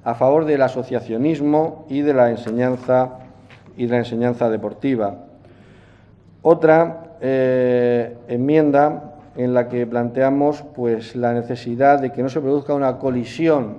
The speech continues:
entre la actividad deportiva y el respeto al medio ambiente. Por tanto, planteamos una enmienda de adición en el artículo doce, de tal suerte que las prácticas deportivas con vehículos a motor en el espacio natural estarán estrictamente sujetas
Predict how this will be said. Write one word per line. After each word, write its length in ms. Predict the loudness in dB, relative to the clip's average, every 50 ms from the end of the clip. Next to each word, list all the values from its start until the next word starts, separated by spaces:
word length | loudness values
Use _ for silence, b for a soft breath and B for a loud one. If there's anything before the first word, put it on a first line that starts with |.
| -12
entre 420 | -10 -8 -6 -6 -6 -6 -6 -6 -4
la 80 | -4
actividad 400 | -6 -6 -8 -8 -6 -2 0 2
deportiva 640 | 2 2 0 -2 -4 -6 -6 -8 -6 -2 2 2 2
y 80 | 2 2
el 80 | -2
respeto 680 | -4 -6 -8 -10 -8 -6 -6 -6 -4 -2 -2 -2 -2 -2
al 140 | -4 -4 -4
medio 260 | -4 -4 -4 -4 -6
ambiente. 440 | -6 -6 -8 -10 -12 -14 -16 -18 -20 -20 -20 -20 B B B B B B B
Por 140 | -8 -6 -2
tanto, 280 | 0 0 0 0 0 0
planteamos 500 | 0 0 0 0 0 0 0 -2 -4 -4
una 120 | -2 -2
enmienda 340 | 0 0 -2 0 2 2 2
de 120 | 4 2
adición 440 | 2 0 -2 -4 -2 0 0 2 2
en 80 | 0 -2
el 120 | -2 -4
artículo 400 | -6 -8 -8 -10 -8 -4 -2 -2
doce, 420 | -2 -2 -2 -4 -4 -4 -4 -4 -6 -12 -20 -20 B B B B B B B
de 80 | -2 4
tal 180 | 4 4 4
suerte 400 | 4 2 -2 -2 0 0 -2 -2
que 100 | 0 0
las 260 | 2 2 4 2 2 0
prácticas 760 | 0 0 0 0 0 -4 -8 -6 -4 -2 -2 -2 -2 -4 -4
deportivas 600 | -6 -6 -4 -6 -8 -6 -4 0 0 2 2 0
con 200 | -2 -6 -6 -4
vehículos 420 | -2 -2 -2 -2 -4 -4 -4 -2 -2
a 80 | -2
motor 460 | -2 -2 0 2 2 2 2 0 -4 -12
en 120 | -10 -10 -8
el 60 | -8
espacio 360 | -8 -6 -4 -4 -4 -2 -2
natural 380 | -2 -2 0 2 2 2 2 2
estarán 360 | 0 -4 -4 -2 -2 -2 -2
estrictamente 580 | -4 -6 -8 -10 -6 -2 -2 0 0 0 -2
sujetas 580 | -4 -8 -8 -4 -2 -2 0 2 2 2 2 -2